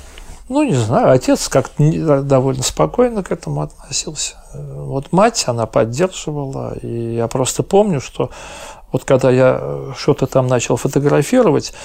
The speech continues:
мне вдруг показалось, что мне нужна кинокамера. Они тогда были, дорого стоили, и, в общем, э, вот я попросил, э, я говорю, ну, денег-то у меня никаких не было, еще школьник,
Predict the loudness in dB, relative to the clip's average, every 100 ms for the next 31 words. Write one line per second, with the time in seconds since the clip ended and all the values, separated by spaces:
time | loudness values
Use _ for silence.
0 | -18 -12 -4 2 2 2 0 -2 -2 -2
1 | 2 2 2 0 -2 -4 -4 -4 -12 -20
2 | -20 _ 2 4 4 2 2 2 2 2
3 | 2 4 2 2 -2 -4 -12 -16 -20 -20
4 | -20 -20 _ -20 -6 -4 0 2 2 2
5 | 0 0 -4 -8 -12 -10 0 4 4 2
6 | 0 0 4 6 6 2 -4 -6 -8 -8
7 | -12 -12 -16 -20 -20 -20 -20 -20 -20 -16
8 | -10 -8 -8 -2 4 4 4 2 2 4
9 | 4 4 4 2 -2 -4 -6 -8 -12 -12
10 | -14 -10 -8 -6 -8 -10 -14 -14 -16 -14
11 | -12 -10 -8 -2 0 0 -2 -6 -4 -6
12 | -10 -14 -6 -4 -4 -4 -8 -12 -14 -4
13 | -4 -4